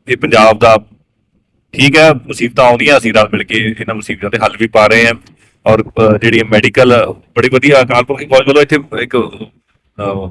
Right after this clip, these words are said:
ਮੈਡੀਕਲ ਅਸਿਸਟੈਂਸ ਵਾਸਤੇ ਵੀ ਬੂਥ ਕਾਇਮ ਕੀਤਾ ਗਿਆ, ਬਹੁਤ ਵਧੀਆ ਸਰਕਾਰ ਵੱਲੋਂ ਵੀ ਲੱਗਿਆ ਹੋਇਆ।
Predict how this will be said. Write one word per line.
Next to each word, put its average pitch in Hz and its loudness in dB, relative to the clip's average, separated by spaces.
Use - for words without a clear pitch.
ਮੈਡੀਕਲ 127 0
ਅਸਿਸਟੈਂਸ 131 -4
ਵਾਸਤੇ 131 0
ਵੀ 131 -6
ਬੂਥ 113 -8
ਕਾਇਮ 107 -6
ਕੀਤਾ 104 -4
ਗਿਆ, 98 -6
ਬਹੁਤ 113 -2
ਵਧੀਆ 107 -4
ਸਰਕਾਰ 107 0
ਵੱਲੋਂ 123 -2
ਵੀ 110 -8
ਲੱਗਿਆ 117 -2
ਹੋਇਆ। 120 -2